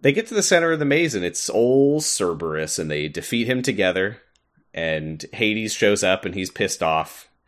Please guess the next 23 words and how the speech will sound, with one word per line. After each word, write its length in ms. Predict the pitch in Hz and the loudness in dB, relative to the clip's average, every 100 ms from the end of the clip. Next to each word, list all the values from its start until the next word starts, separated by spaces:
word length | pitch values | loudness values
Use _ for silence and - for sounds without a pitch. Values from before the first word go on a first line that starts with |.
| _ | _
"Why 200 | - 107 | 2 6
haven't 180 | 123 135 | 6 4
you 100 | 131 | 2
died? 540 | 127 131 120 87 78 80 | 4 6 6 4 -2 -4
The 80 | |
maze 260 | 107 127 135 | 2 2 2
was 120 | 113 | -2
supposed 220 | - 113 - | -2 -2 -2
to 40 | |
kill 240 | - 165 | 2 4
you. 300 | 127 87 76 - | 4 0 -4 2
I'll 220 | 165 185 | 6 6
kill 260 | - 120 101 | 6 4 4
you." 360 | 87 78 73 - _ _ _ _ | 0 -4 -8 -14 _ _ _ _
And 420 | 101 95 92 80 - _ - | 2 2 -2 -8 -14 _ -8
Sora, 800 | - 143 139 165 156 135 120 - - | 0 4 6 6 4 4 2 -2 0
like, 300 | 120 107 - | 2 2 -2
steps 440 | - 123 117 - | 0 2 2 0
forward 460 | - 113 104 101 92 | -2 0 2 0 -2
and 100 | 92 | -2
says, 380 | 104 85 82 - _ _ _ - | 0 0 -2 -10 _ _ _ 0
"Hercules, 760 | 127 127 104 85 78 - - - _ | 0 2 -2 -4 -4 -6 -10 -14 _
Cloud, 520 | - 127 101 85 82 | -2 2 4 2 -2